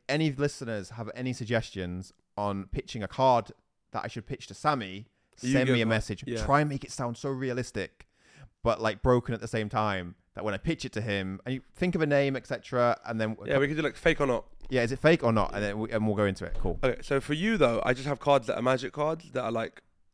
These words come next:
Speaker 2: the word, and the question is this, is that
Speaker 1: Mm-hmm.
Speaker 2: were they played or, like, did they dominate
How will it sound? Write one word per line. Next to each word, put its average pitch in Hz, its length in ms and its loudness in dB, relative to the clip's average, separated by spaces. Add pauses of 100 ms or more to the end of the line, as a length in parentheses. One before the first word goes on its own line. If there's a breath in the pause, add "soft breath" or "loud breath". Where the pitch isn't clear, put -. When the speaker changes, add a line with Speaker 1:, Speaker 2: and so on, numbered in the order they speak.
Speaker 2:
the 123 120 -8
word, 156 320 6 (280)
and 127 140 4
the 135 40 4
question 175 340 2
is 113 140 -4
this, 113 320 0
is 107 120 -8
that 107 160 0
Speaker 1:
Mm-hmm. 92 120 -6 (580)
Speaker 2:
were 147 300 8
they 151 160 4
played 131 680 0 (600)
or, 117 100 4
like, 120 160 -4
did 135 220 4
they 127 100 6
dominate 117 580 4